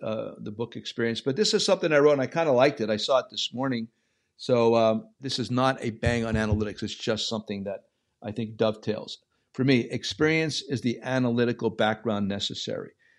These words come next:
Always running in the background allows for or permits the recognition of nuance, the ability to adjust on the fly.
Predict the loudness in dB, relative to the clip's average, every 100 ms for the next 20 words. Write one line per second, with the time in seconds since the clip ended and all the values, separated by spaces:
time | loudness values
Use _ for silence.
0 | _ _ 4 6 6 4 0 0 0 0
1 | -2 -2 2 2 2 0 0 -2 -8 -4
2 | 0 2 2 2 0 -2 0 -4 -2 0
3 | 2 0 -2 -4 -2 0 -2 -2 -2 -2
4 | -2 -2 -4 -4 -4 0 0 0 -6 -10
5 | -10 -10 _ _ _ -2 -2 2 2 4
6 | 2 0 -2 -2 0 0 0 -6 _ -2
7 | 0 0 -4 -4 -4 -6 -12